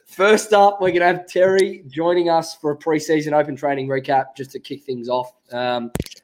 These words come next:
we're gonna go into some general Carlton and football news, um, after that.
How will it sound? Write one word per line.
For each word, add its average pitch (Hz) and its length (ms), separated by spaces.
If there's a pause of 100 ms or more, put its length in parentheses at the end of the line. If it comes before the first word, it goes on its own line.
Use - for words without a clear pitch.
(160)
we're 123 80
gonna 143 100
go 151 120
into 147 200
some 135 200
general 143 580 (160)
Carlton 139 360
and 127 120
football 135 320
news, 165 640
um, 127 360
after 127 220
that. 139 280